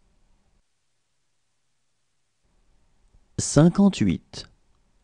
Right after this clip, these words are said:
Cinquante-neuf. Soixante.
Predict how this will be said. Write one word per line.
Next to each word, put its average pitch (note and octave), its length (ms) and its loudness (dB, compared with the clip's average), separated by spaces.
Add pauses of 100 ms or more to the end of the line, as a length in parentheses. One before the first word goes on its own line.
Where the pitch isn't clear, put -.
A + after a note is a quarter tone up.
(4000)
Cinquante-neuf. - 1080 0 (4000)
Soixante. - 960 -2